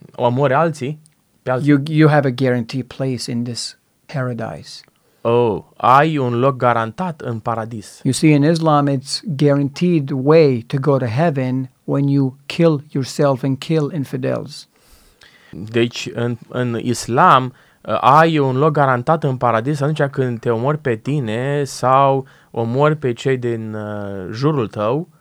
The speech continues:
Speaker 1: care sunt infideli.
Speaker 2: But in Christianity,
Speaker 1: Dar în creștinism,
Speaker 2: your destiny is guaranteed
Speaker 1: uh, destinul tău este garantat
Speaker 2: not because you have to do anything,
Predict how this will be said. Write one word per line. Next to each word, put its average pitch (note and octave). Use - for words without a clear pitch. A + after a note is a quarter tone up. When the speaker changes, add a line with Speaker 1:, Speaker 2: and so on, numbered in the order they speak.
Speaker 1:
care C#3
sunt D3
infideli. B2+
Speaker 2:
But B2
in B2
Christianity, B2+
Speaker 1:
Dar A#2+
în C3
creștinism, C3
Speaker 2:
your B2+
destiny C#3
is B2
guaranteed C3+
Speaker 1:
uh, A2
destinul C#3+
tău C3
este B2
garantat A#2+
Speaker 2:
not E3
because F#3+
you E3
have D3
to C#3+
do D3
anything, B2